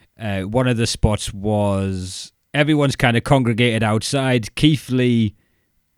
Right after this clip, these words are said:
gets to do a, a, what's called, I think, a hair beel. So that's where he gets, like, an arm underneath his armpits, and he goes, runs and throws them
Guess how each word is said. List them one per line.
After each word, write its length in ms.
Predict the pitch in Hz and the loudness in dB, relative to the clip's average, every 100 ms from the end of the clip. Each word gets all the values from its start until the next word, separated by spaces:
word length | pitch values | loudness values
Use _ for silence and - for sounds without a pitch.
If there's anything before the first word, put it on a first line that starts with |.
| - | -6
gets 240 | 117 107 | -4 -4
to 120 | - | -6
do 380 | 107 110 110 107 - | -4 0 0 -2 -4
a, 380 | 104 95 92 101 | -8 -6 -4 -6
a, 40 | |
what's 180 | 95 - | -6 -8
called, 220 | 117 98 | -6 -4
I 20 | |
think, 180 | 87 110 | -6 -8
a 80 | 82 | -6
hair 260 | 95 120 117 | -2 -2 0
beel. 320 | 123 127 127 _ _ _ _ _ _ _ | 0 -2 -4 _ _ _ _ _ _ _
So 240 | - 113 98 | -6 -4 -2
that's 300 | 104 - 110 | -4 -6 -8
where 100 | 98 | -6
he 60 | |
gets, 320 | 101 113 - | -4 -4 -4
like, 300 | 104 95 87 _ _ _ _ _ - | -8 -8 -10 _ _ _ _ _ -12
an 140 | 117 107 | -8 -4
arm 340 | 113 113 110 | -2 -2 -2
underneath 560 | 117 117 107 107 101 - | -2 -2 -2 -2 -4 -4
his 240 | 95 92 | -6 -6
armpits, 760 | - 110 113 107 117 110 - - | -6 -6 -4 -2 -2 -2 -8 -14
and 140 | 104 95 | -10 -8
he 80 | |
goes, 300 | 98 104 98 | -6 -4 -4
runs 280 | 92 104 101 | -4 -6 -4
and 120 | 92 | -8
throws 420 | - 107 113 120 110 | -8 -4 0 0 0
them 200 | 123 | -2